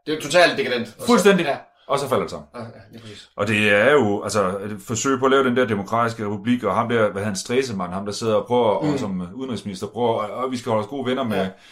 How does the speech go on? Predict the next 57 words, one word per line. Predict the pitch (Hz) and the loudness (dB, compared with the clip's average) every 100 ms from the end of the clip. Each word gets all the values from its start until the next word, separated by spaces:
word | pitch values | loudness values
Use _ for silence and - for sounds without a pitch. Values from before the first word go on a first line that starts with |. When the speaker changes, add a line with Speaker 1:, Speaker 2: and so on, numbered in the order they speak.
| - - - | -20 -20 -10
Speaker 2:
med | 110 | -2
franskmændene | 123 131 127 107 101 | 0 0 0 -4 -2
og | 95 | -2
Versailles-traktaten | 98 117 123 107 92 104 92 | 0 0 0 -2 -4 -6 -6
og | - | -4
alt | 131 127 | 0 2
det | |
Speaker 1:
Ja. | 123 | 4
Speaker 2:
der. | 120 - _ _ _ - _ | 2 -4 _ _ _ -20 _
Og | 85 | -20
det, | 85 _ | -20 _
det | 110 - | -10 -4
sejler | 90 87 | -4 -4
bare | 71 | -8
rundt | 73 80 | -12 -14
for | - | -14
os. | 73 | -14
Speaker 1:
Fuldstændig. | - - - _ _ - - - | -16 -20 -20 _ _ -20 -20 -6
Men | 147 143 | -2 0
altså, | 147 131 | 0 -2
det, | 127 | -2
det | 127 | 4
er | 135 | 6
også | 135 | 8
sjovt, | 196 165 | 6 4
for | 139 | 2
når | 123 | -2
man | 117 | 0
ser | 185 214 | 4 4
Berlin | 160 165 180 | 2 0 0
på | - | 2
den | 151 | 2
der | 151 139 | 4 4
måde, | 151 | 2
hvor | 139 | 2
det | 117 | 0
hele, | 175 208 | 0 0
det | 117 | 4
bare | 139 139 131 | 4 6 4
er | 123 120 - 117 | 2 0 -4 -4
gak | 151 | 0
og | 170 | 4
løje, | 139 143 143 | 6 6 4
og | 147 | 4
Speaker 2:
Mm. | 151 | 4
Speaker 1:
alt | 160 139 | 4 4
er | |
oppe | 135 143 | 4 2
i | |
luften, | - - 117 | -2 -4 -6
ikke? | 113 | 0
Speaker 2:
Mm. | 151 | 0
Speaker 1:
Og | 151 | 0
så | 147 | -2
kan | 147 | -4
man | |
jo | 131 | -2